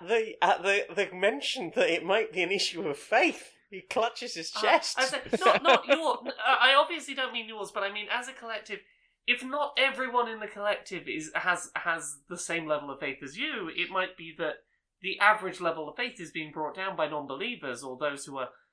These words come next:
Speaker 2: uh, new and struggling with their faith.
Speaker 1: Do they not sit for the Ordota?
Speaker 2: They do, they do.
Speaker 1: Do they not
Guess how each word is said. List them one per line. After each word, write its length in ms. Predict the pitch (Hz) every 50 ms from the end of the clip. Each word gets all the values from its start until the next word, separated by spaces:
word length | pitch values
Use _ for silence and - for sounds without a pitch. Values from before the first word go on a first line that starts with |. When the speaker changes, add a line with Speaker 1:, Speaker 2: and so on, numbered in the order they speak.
| _ _ -
Speaker 2:
uh, 140 | 139 151 143
new 460 | 156 165 160 208 233 247 240 196 160
and 160 | 147 131 123
struggling 440 | - - 233 240 - 175 151 131 123
with 160 | 120 - -
their 100 | - 131
faith. 280 | - - - - - - _ _ _ _ _ _ -
Speaker 1:
Do 120 | - 226 220
they 160 | 214 202 185
not 240 | 190 185 175 170 - _ _ - _ _ _ _
sit 380 | - - - - 160 160 - -
for 200 | - - 190 185
the 100 | 190 175
Ordota? 540 | 165 160 156 170 151 147 - - 214 269 - _ _ _ - - - -
Speaker 2:
They 220 | 165 180 202 220
do, 200 | 214 269 294 330 370 349
they 140 | 294 269 262
do. 400 | 262 269 285 349 370 330 202 - _ _ _ _ _ _ _ -
Speaker 1:
Do 80 | 226
they 160 | - 226 220 208
not 260 | 202 208 202 202 -